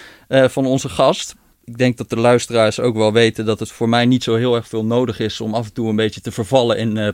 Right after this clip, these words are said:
politiek cynisme. Dat is een, eh, spijtige karaktertrek. En daar had ik eigenlijk zes maanden geleden ook wel, eh, behoorlijk last van.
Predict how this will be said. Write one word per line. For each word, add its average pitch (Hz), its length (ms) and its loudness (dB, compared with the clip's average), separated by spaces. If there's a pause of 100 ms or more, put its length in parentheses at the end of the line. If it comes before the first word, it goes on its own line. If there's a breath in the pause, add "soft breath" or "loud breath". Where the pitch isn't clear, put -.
politiek 117 440 0
cynisme. 135 600 0 (500 loud breath)
Dat 104 120 -6
is - 80 -8
een, 113 140 0
eh, 107 160 0
spijtige 120 580 -2
karaktertrek. 127 840 -6 (520 soft breath)
En 127 120 -6
daar 127 140 4
had 143 180 2
ik 139 100 -2
eigenlijk 135 360 0
zes 139 220 0
maanden 127 300 2
geleden 131 500 2
ook 143 260 -2
wel, 107 420 4
eh, 104 60 2
behoorlijk 117 500 2
last 113 260 0
van. 104 300 -6